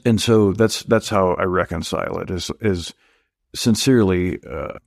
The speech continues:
I understand that it sounds funny, but I would say to my audience,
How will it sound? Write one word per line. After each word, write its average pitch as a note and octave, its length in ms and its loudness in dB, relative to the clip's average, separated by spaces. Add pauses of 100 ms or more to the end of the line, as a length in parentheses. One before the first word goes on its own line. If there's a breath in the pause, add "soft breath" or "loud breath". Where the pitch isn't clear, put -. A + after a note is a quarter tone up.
I G#2+ 80 2
understand G2 480 2
that F2 80 0
it - 80 -6
sounds F#2 320 0
funny, G2 360 0
but F2 180 -2
I F2 280 -2
would G2 200 -6
say G2 200 2
to F#2 80 0
my F2+ 200 0
audience, F2+ 580 0